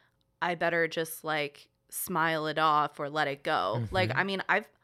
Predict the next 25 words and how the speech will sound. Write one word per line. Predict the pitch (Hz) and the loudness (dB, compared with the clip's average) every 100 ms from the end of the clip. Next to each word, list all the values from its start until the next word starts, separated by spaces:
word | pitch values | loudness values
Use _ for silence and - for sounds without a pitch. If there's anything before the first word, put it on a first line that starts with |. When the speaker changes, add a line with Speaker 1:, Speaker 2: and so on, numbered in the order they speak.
| _ _ - | _ _ 6
Speaker 1:
I, | 277 339 339 - - - | 8 8 4 -2 -4 8
I | - 311 302 220 220 _ _ _ - | 12 12 12 6 0 _ _ _ 0
have | 254 247 | 6 6
had | 233 247 240 233 | 6 8 10 10
to | 214 240 233 | 2 -4 -4
do | 220 247 | -2 -2
that. | 190 139 85 - | 2 2 2 2
Not, | 190 190 220 - - - | 6 8 6 2 -14 -6
Speaker 2:
Yeah. | 165 - | -6 -2
Speaker 1:
I, | 175 | 0
I | 185 | 0
will | 190 | 0
be | 185 | -2
very | 180 175 170 | 2 2 2
clear, | - 226 269 | -2 2 2
that | 247 185 | 4 2
is | 160 - | 2 0
not | 165 160 | 0 0
in | 156 | 0
my | 160 156 | -4 -4
current | 160 - 160 151 - | -4 -6 -6 -6 -6
place. | 294 277 285 - | 0 0 0 -4
Like, | 196 165 160 | -2 -2 0
that | 160 | 0
is, | 147 147 - | 0 -4 -10